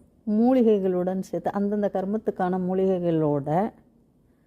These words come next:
ஏரலஞ்சில் குளித்தைலம் சேர்த்தால் போதுமானது. அதேபோல் வித்வேஷனம், உச்சாடனம், பேதனம், ஸ்தம்பனம்,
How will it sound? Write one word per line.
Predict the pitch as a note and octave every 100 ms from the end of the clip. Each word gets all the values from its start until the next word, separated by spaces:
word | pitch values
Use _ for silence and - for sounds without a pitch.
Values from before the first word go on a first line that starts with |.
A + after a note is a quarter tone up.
| _ _ _ _ _
ஏரலஞ்சில் | G#3 G#3 A3 F#3 G3 F#3+
குளித்தைலம் | F3+ E3+ E3 E3 E3+
சேர்த்தால் | F3+ C#3+ D#3+ E3
போதுமானது. | E3+ D#3 D3 D3+ C#3+ C#3+ C#3+ -
அதேபோல் | F3 F#3+ F#3+ A3 B3
வித்வேஷனம், | F#3+ F3+ F#3 - F#3 F#3+ A3+ C#4 _ _ - - _ _ _ _
உச்சாடனம், | F#3 - - G3 F3+ F3+ G3+ B3+ _ _ _ _ _ -
பேதனம், | F#3+ F#3 F#3 F#3 G3 B3+ E4+ _ - - _ _ - - A#3+ A#3+ A#3+ - - - - - - - - -
ஸ்தம்பனம், | - A3 F#3 F3 C#3